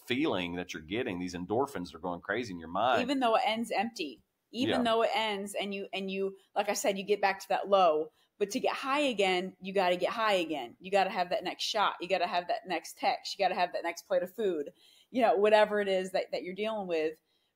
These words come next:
Speaker 2: But yeah, that was a great example we talked about the other day. I said, "You know that you're gonna be miserable after that plate of food.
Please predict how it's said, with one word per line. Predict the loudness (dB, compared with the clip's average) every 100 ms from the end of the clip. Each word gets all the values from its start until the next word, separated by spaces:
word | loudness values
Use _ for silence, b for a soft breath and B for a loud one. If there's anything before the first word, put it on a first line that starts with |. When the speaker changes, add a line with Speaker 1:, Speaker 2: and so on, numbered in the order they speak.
| -2
Speaker 2:
But | 6
yeah, | 6
that | 6 4
was | 2
a | 0
great | 0
example | 0 -4 -6
we | -4
talked | -4 -2
about | -2
the | -2
other | -2
day. | 2 2 2 -2
I | -6
said, | -4 -2 -2
"You | -2 -2
know | 2 4 4 2 -2 -6
that | -2
you're | 2
gonna | 0
be | 0
miserable | -2 -2 0 0
after | 0 -2 -2
that | -4
plate | 0 -2
of | -2
food. | -2 -2 -4